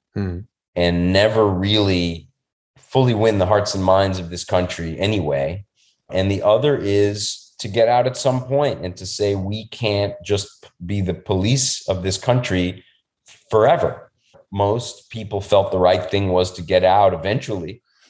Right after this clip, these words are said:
Speaker 2: and that he certainly felt that. There was no way to get out without it being this messy. People were saying, "You should have planned the evacuation earlier and evacuated all these people months earlier."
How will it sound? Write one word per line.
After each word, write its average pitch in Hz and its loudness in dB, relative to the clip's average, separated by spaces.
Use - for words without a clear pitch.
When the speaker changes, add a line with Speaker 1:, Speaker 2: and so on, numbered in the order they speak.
Speaker 2:
and 92 0
that 90 -2
he 147 0
certainly 95 -2
felt 78 -2
that. 80 0
There 107 -2
was 104 0
no 107 2
way 117 2
to 101 -8
get 90 0
out 82 0
without 78 -4
it 78 -14
being 78 -10
this 73 -10
messy. 69 -6
People 131 4
were 113 4
saying, 101 2
"You 82 -4
should 127 0
have - -8
planned 127 2
the 110 -2
evacuation 113 0
earlier 135 0
and 90 -6
evacuated 104 -2
all 143 4
these 131 -6
people 131 -6
months 139 0
earlier." 135 0